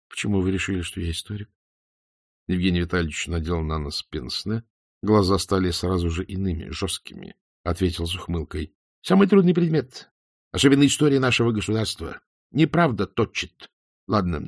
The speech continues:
сие российское горестное теоретизирование — взгляд и нечто. Начнём мы с вами курс лечения вот с чего, голубенька.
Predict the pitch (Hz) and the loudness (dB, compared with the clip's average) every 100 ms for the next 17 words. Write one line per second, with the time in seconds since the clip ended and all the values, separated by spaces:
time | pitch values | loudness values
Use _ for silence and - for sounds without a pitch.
0 | - - 110 120 85 - _ _ _ _ | -8 -2 2 2 0 -4 _ _ _ _
1 | - 131 131 233 - - 151 127 151 - | 4 4 6 4 4 0 4 6 4 2
2 | 123 120 107 110 107 101 95 104 160 147 | 2 2 4 4 4 2 0 2 2 2
3 | 131 117 95 87 101 123 - - 113 110 | 4 2 2 2 2 2 0 -4 -2 -2
4 | 80 - _ - - - - - _ _ | -2 -8 _ -10 -10 -12 -16 -18 _ _
5 | _ _ _ _ - 135 143 262 233 - | _ _ _ _ 0 0 4 6 6 6
6 | 170 170 135 151 151 - 196 - 147 143 | 4 4 2 0 0 0 -2 -2 -2 0
7 | 95 87 - - 92 90 92 92 95 113 | 0 -2 -4 -4 -2 0 0 0 0 -4